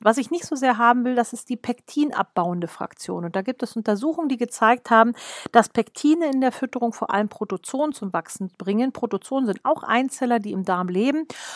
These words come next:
Und die sind auch immer in kleinen Mengen vorhanden. In kleinen Mengen stören die auch nicht besonders. Problematisch wird's aber in dem Moment, wo die sich stark vermehren. Denn Protozoen produzieren Säuren.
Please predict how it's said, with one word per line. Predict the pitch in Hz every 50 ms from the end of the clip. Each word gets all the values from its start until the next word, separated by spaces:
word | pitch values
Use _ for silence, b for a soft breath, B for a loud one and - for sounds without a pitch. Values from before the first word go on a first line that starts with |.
| B B B
Und | 240 254
die | 254 285
sind | 254 269 302 -
auch | 262 -
immer | 254 - 302 311 -
in | - -
kleinen | - - 262 254 262 269 262 254
Mengen | 247 247 247 254
vorhanden. | - - 233 220 247 262 269 262 - 185
In | 196
kleinen | 196 - - 220 220 240 233 226
Mengen | 220 208 202
stören | - - - 277 302 311 262
die | 220 -
auch | - 180
nicht | 190 175 - -
besonders. | - 170 175 175 175 180 214 240 -
Problematisch | - - 277 240 247 233 226 214 196 202 220 - 370 - -
wird's | 254 247 - 247
aber | 226 233
in | 233 220
dem | 233 226
Moment, | 233 220 220 220 220 -
wo | 220
die | 208 220
sich | 202 220 - -
stark | - - 214 202 208 240 -
vermehren. | - - 190 175 175 170 160 160 165 B B B B B B B B -
Denn | 226 208
Protozoen | - - 262 - 269 - - - 262 262 285 302 277
produzieren | - - 262 254 269 277 - - 262 269 254 233
Säuren. | 190 180 175 202 196 220 233 247 226 202 180 - - 175 -